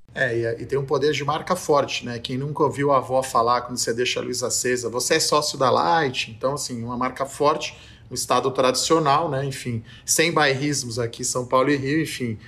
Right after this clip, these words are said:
vai ter que, né, um verdadeiro dream team ali na, na administração pra poder fazer o turnaround da Light, né? Então, esse foi o call fora da caixa, então, do, do Gustavo, da Hicks Capital,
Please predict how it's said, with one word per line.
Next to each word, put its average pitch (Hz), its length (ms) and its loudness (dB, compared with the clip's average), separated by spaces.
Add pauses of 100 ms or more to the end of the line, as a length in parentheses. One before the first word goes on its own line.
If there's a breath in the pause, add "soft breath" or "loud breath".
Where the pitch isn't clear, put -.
(260 loud breath)
vai 117 200 2
ter 123 120 0
que, 139 200 -2
né, 135 320 0
um 123 100 -2
verdadeiro 127 480 4
dream 139 260 -2
team 139 380 0
ali 117 240 0
na, 113 260 -4
na 110 120 -6
administração 113 760 -6
pra 123 140 -2
poder 123 600 0
fazer 120 260 -4
o 127 60 -4
turnaround 127 580 0
da 139 120 2
Light, 117 440 -2
né? 110 120 -14 (220 loud breath)
Então, 175 320 4
esse 185 320 2
foi 196 240 4
o 202 80 2
call 160 400 4
fora 170 320 0
da 185 140 2
caixa, 156 420 0
então, 143 340 0
do, 127 200 -2
do 123 100 -6
Gustavo, 127 560 0
da 123 180 -2
Hicks 127 300 -4
Capital, 127 640 0